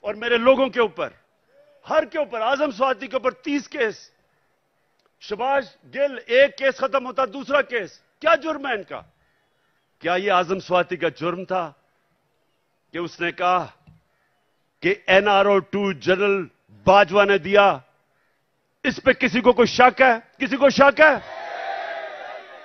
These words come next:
तो सच बोलने के ऊपर तशद्दुद, चौंतीस केसेस, कभी किधर जा रहा है, कभी सिंध जा रहा है, कभी बलोचिस्तान जा रहा है।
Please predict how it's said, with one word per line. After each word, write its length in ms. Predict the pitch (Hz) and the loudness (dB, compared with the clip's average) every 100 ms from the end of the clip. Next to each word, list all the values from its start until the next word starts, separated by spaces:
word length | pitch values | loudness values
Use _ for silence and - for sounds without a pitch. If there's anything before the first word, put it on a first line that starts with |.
| - _ | -20 _
तो 100 | - | -6
सच 340 | 269 - 311 226 | -4 4 4 6
बोलने 400 | 277 311 302 320 | 6 6 6 0
के 120 | 302 | 2
ऊपर 560 | 302 294 285 247 220 _ _ _ - | 0 4 4 4 0 _ _ _ -2
तशद्दुद, 680 | 170 - 302 262 320 196 - _ _ _ _ _ _ _ _ _ _ _ _ _ _ _ | -2 4 2 6 4 4 -4 _ _ _ _ _ _ _ _ _ _ _ _ _ _ _
चौंतीस 480 | - 320 320 320 285 | 4 6 6 -2 -4
केसेस, 520 | - 294 226 294 277 185 | 2 2 2 -4 -8 -4
कभी 200 | 277 277 | -4 -4
किधर 280 | 220 294 311 | -8 2 2
जा 200 | 262 277 | 4 2
रहा 100 | 262 | 2
है, 60 | 254 | -2
कभी 440 | 247 220 240 180 _ _ _ _ | -6 -10 -12 -14 _ _ _ _
सिंध 340 | - 294 302 | -4 -2 0
जा 200 | 294 285 | 2 2
रहा 100 | 262 | 2
है, 60 | 254 | 0
कभी 220 | - 226 | -4 -8
बलोचिस्तान 680 | 196 269 285 311 - 311 285 | -8 0 0 0 2 4 4
जा 140 | 269 | 4
रहा 120 | 247 196 | 4 2
है। 180 | 104 | -2